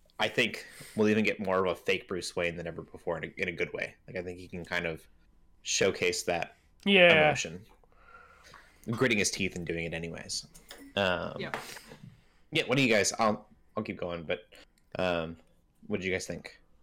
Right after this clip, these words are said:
Speaker 2: Go for it, Shelly.
Speaker 3: Uh, I liked it. It was just a superhero movie. That's
Speaker 1: Mm-hmm.
Speaker 3: all it was. Like,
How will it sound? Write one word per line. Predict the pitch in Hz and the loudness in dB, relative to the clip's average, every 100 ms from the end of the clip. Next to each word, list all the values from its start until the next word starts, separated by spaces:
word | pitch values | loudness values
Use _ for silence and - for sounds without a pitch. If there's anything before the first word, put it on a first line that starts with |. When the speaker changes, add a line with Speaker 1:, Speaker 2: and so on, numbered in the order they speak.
| _ _ - _ _ _ _ _ - | _ _ -20 _ _ _ _ _ -6
Speaker 2:
Go | 165 160 | 0 0
for | 147 | -2
it, | 135 | -4
Shelly. | 156 143 131 - - - _ 214 | -4 -6 -8 -14 -20 -20 _ -14
Speaker 3:
Uh, | 220 214 214 - _ - | -12 -10 -12 -14 _ -8
I | 247 240 | -8 -6
liked | 196 226 - - | -10 -10 -14 -12
it. | 147 147 _ _ _ _ _ _ _ - _ | -12 -14 _ _ _ _ _ _ _ -20 _
It | 208 196 | -12 -8
was | 214 202 202 196 190 208 - - 214 214 _ _ _ _ _ - | -8 -6 -6 -8 -10 -12 -12 -20 -20 -20 _ _ _ _ _ -16
just | - 262 - - | -6 -4 -4 -10
a | |
superhero | 339 370 392 359 349 277 | -4 -4 -2 -4 -4 -4
movie. | 202 165 - - - - - - - - - _ _ _ _ _ | -6 -10 -14 -20 -20 -20 -20 -20 -20 -20 -20 _ _ _ _ _
That's | 220 226 | -6 0
Speaker 1:
Mm-hmm. | 320 | 2
Speaker 3:
all | 359 | 2
it | 349 | 0
was. | 320 381 165 - - - _ _ _ _ 208 | -2 -2 -4 -10 -20 -20 _ _ _ _ -6
Like, | 247 247 | -4 -6